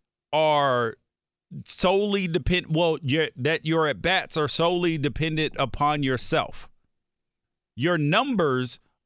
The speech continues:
are dependent upon other people, because you don't, you get R B Is when you hit home runs. So let, let's say Altuve gives you thirty-two home runs, thirty, thirty-two, somewhere between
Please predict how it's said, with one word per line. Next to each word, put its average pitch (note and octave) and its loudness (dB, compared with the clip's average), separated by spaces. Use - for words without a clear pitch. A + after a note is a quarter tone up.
are F#3 4
dependent F3 -2
upon E3+ 0
other D#3 0
people, - -6
because E3+ 2
you F3+ 0
don't, C4 0
you D3 0
get A#3 0
R G3+ 2
B F#3+ 0
Is G3+ 2
when E3 0
you C#3+ 2
hit E3+ 0
home G3 0
runs. C3+ -2
So E3+ 0
let, D#3+ 0
let's E3+ 0
say F#3+ 2
Altuve E3+ 0
gives C#3 -2
you B2 -2
thirty-two E3+ 0
home C3 0
runs, F2 -6
thirty, G3 2
thirty-two, D3+ -2
somewhere G3+ 0
between E3 0